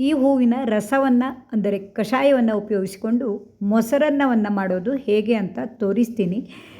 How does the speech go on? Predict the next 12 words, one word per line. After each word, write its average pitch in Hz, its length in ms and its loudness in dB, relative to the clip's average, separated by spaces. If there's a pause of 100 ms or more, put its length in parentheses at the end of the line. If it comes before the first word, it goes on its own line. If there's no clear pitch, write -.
(260)
ನೋಡಲು 220 380 2 (320)
ಆಕರ್ಷಕವಾಗಿರುವ 202 920 -4 (320)
ಈ 226 40 4 (120)
ಹೂವನ್ನು, 202 460 0 (760)
ಬುಡದಲ್ಲಿರುವ 226 680 4 (360)
ಭಾಗವನ್ನು 208 540 -2 (260)
ಕತ್ತರಿಸಿ 226 540 0 (340)
ಕೇವಲ 202 300 2 (240)
ನೀಲಿಯಾಗಿರುವ 214 680 2 (200)
ವಸ್ತುವನ್ನು 202 460 -4 (100)
ತೆಗೆದುಕೊಂಡರೆ 185 600 -2 (1700)
ಆಕರ್ಷಣೀಯವಾದ 226 920 0